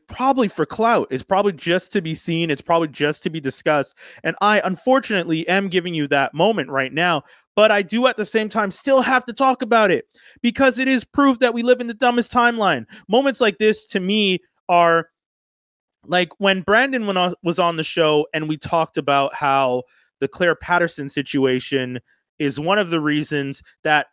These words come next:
we are factually in one of the dumbest timelines, because the lead in the, in his gasoline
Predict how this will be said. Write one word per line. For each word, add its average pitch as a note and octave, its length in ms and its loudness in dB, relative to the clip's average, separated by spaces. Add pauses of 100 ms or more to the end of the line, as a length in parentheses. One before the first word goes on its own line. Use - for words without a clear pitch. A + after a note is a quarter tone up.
(260)
we F3 180 -2
are C#3+ 120 2 (220)
factually C3 800 0 (300)
in D3 300 -4
one D3 180 -2
of C3+ 80 -2
the B2 60 -10
dumbest C3 320 -4
timelines, B2 540 -4
because D3 500 -2 (600)
the C#3 200 0
lead G3+ 560 2
in D#3 300 -4
the, B2 300 -2 (160)
in C#3+ 320 -2 (160)
his C#3+ 360 -4 (1400)
gasoline F#3 800 2